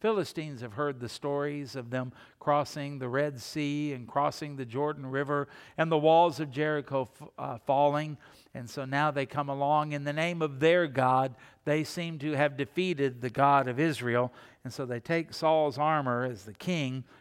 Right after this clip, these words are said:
and they take his head and they put it into the, uh, temple of their god, Dagon. Okay?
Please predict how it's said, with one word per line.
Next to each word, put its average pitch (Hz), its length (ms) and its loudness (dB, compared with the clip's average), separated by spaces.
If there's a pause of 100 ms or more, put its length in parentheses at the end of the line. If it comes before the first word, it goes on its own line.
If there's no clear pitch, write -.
(120)
and 117 120 -10
they 110 100 -6
take 151 260 -6
his 123 200 -6
head 156 260 2
and 123 160 -8
they 120 60 -6
put 151 240 -4
it 147 180 -2
into 131 680 -4 (420)
the, 120 320 -4
uh, 110 180 0 (360)
temple 147 480 2
of 131 200 0
their 135 160 0
god, 113 520 0
Dagon. 107 600 0 (640)
Okay? 170 340 -8